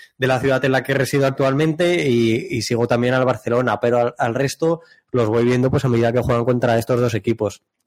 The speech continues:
La Real es un equipo que, que por mucho que pueda parecer, eh, muy ofensiva, defiende muy bien, y sobre todo lo defiende porque,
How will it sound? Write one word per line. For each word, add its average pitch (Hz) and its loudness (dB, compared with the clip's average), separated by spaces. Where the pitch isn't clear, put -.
La 123 -2
Real 131 0
es 190 0
un 190 2
equipo 131 -2
que, 127 0
que 123 -2
por 127 0
mucho 127 0
que 160 0
pueda 151 2
parecer, 139 0
eh, 110 0
muy 123 0
ofensiva, 135 0
defiende 123 0
muy 113 0
bien, 107 0
y 110 -2
sobre 101 -4
todo 110 -2
lo 113 2
defiende 113 0
porque, 104 0